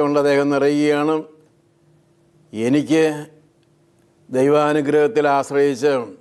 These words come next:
ഒരു പുതിയ വ്യക്തിയായി മാറാനായിട്ട് പറ്റും." അദ്ദേഹം ക്രമേണ തൻ്റെ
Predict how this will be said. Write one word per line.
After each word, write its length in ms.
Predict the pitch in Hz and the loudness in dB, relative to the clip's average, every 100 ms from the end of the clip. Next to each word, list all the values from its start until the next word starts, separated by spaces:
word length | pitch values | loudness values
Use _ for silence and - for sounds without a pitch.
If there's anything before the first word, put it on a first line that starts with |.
| _ _ _ _ _ _ _ _ _ 117 | _ _ _ _ _ _ _ _ _ 0
ഒരു 180 | 139 139 139 131 107 - - | 2 2 2 -2 -8 -20 -10
പുതിയ 240 | 147 143 165 | -4 0 2
വ്യക്തിയായി 460 | 151 120 143 139 135 131 | 2 0 0 2 2 0
മാറാനായിട്ട് 600 | 127 127 127 123 120 107 | 0 0 -2 -4 -4 -4
പറ്റും." 260 | 107 - 98 - _ _ _ _ _ _ _ _ _ _ _ _ _ _ - | -8 -8 -16 -18 _ _ _ _ _ _ _ _ _ _ _ _ _ _ 0
അദ്ദേഹം 260 | 165 180 180 | 2 2 2
ക്രമേണ 420 | 160 160 160 160 156 156 147 - _ _ _ - | 2 0 0 0 -2 -2 -6 -12 _ _ _ -6
തൻ്റെ 300 | 151 160 | -4 0